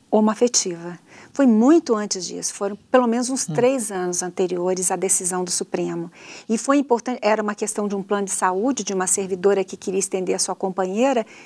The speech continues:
Speaker 1: e
Speaker 2: Hum.
Speaker 1: que todo o tribunal, por unanimidade, reconheceu. Então, veja, é uma justiça que também está aberta para as discussões contemporâneas e para a concretização de direitos fundamentais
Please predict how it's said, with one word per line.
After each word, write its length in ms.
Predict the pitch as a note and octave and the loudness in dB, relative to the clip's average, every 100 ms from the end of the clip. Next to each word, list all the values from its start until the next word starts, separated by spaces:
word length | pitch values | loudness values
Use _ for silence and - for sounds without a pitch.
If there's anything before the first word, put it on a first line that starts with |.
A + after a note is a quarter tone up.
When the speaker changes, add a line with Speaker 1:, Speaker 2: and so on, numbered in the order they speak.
| - | -10
Speaker 1:
e 40 | |
Speaker 2:
Hum. 40 | F3 | 0
Speaker 1:
que 100 | D#4+ | 0
todo 480 | - _ D#4+ F#4 G4 | 0 _ 4 6 4
o 60 | |
tribunal, 440 | F#4 G4 F4 D4+ D4 | 2 0 0 -2 -2
por 280 | D#4 D#4+ | 0 0
unanimidade, 840 | D#4 D#4+ G4 G#4+ F#4+ A#3+ A3+ A3 G#3+ | 4 4 4 2 0 2 2 0 -4
reconheceu. 720 | A#3+ A#3+ A3+ G#3+ - F3+ F3+ _ - - - | -6 -6 -6 -6 -6 -8 -14 _ -20 -20 0
Então, 160 | D#4 | 2
veja, 320 | C4+ C#4 A#3 - | 4 2 2 2
é 160 | C4+ | 2
uma 220 | E4 D4+ | 4 2
justiça 640 | A#3+ G#3 - C4 E4 - G#3 | 0 -4 -4 0 0 0 -4
que 120 | - | -6
também 360 | A#3+ A#3+ B3 A#4 | -4 0 0 0
está 280 | A4+ - G#3+ | 2 4 2
aberta 680 | F3+ G3+ B3 C#4 - F#3+ F#3+ - _ | 0 -4 -4 -8 -6 -8 -8 -20 _
para 140 | A#3+ | 0
as 140 | A#3+ G#3+ | 2 0
discussões 640 | C#4+ - B3 - C4+ E4+ | -6 -6 -8 -2 0 0
contemporâneas 1080 | - A#3+ A#3+ A3+ G#3 G3 G3+ A#3+ A3+ F#3+ - - - | 0 -4 -4 -4 -4 -4 -4 -4 -4 -6 -8 -12 -6
e 120 | - B3 | 0 0
para 180 | - | 2
a 40 | C4 | 2
concretização 920 | - G4 D#4 D4+ A#3 A3 A3 - A3 | 4 2 0 -2 -2 -2 -2 -4 -4
de 100 | G#3 | -4
direitos 380 | G3 G#3 G#3 - | -2 2 2 0
fundamentais 800 | G3+ G3 F#3+ F#3 - A3+ C4+ | -8 -8 -8 -8 0 2 2